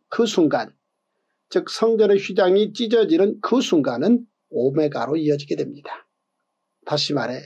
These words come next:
시내산에서 손으로 지은 성막은 이후 손으로 지은 예루살렘 성전을 거쳐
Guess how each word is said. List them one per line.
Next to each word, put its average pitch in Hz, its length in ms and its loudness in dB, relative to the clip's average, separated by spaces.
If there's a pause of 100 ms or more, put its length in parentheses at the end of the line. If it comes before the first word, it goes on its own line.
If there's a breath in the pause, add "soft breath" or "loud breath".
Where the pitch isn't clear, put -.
시내산에서 208 880 2 (240 soft breath)
손으로 262 480 2
지은 196 320 4
성막은 170 760 -4
이후 156 360 2 (280 loud breath)
손으로 247 440 2
지은 214 300 2
예루살렘 196 480 4
성전을 190 480 0
거쳐 147 460 -4